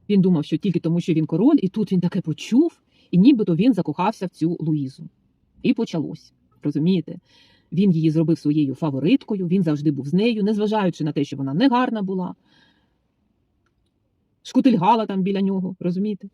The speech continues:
Але вона настільки отак от від щирого серця йому розповідала, який він гарний і талановитий, що він її осипав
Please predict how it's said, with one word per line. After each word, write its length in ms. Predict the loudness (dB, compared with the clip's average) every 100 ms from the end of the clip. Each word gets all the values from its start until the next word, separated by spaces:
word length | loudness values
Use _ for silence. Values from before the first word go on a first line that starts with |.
| _ _
Але 160 | 0 2
вона 200 | 0 0
настільки 580 | -2 4 4 4 0 -4 -10 _ _
отак 340 | -4 -2 -2
от 120 | -2 -4
від 100 | -2
щирого 320 | 0 2 0
серця 560 | 0 -2 -2 -6 -8 -8 -2
йому 380 | 2 4 2 -6 _ _
розповідала, 580 | -4 0 0 2 2 4
який 280 | 2 2 2
він 200 | 2 -2 _ _ _ _
гарний 580 | -2 2 2 2 0 -4 -10 _ _ -4
і 60 |
талановитий, 680 | 0 2 4 4 4 2 -4 _ _ _ -14
що 140 | -4 0
він 140 | 2
її 340 | 2 2 0
осипав 580 | 0 -2 0 2 0 -4